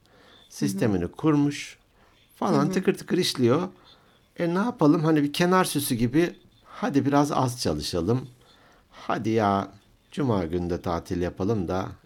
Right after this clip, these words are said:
Speaker 1: üç gün olsun, ne yaparız? İşte teknemle açılırım şuraya."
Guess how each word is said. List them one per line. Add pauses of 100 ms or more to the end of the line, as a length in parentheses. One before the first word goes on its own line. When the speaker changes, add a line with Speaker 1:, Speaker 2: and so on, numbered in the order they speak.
Speaker 1:
üç
gün
olsun,
ne
yaparız? (580)
İşte (380)
teknemle
açılırım
şuraya."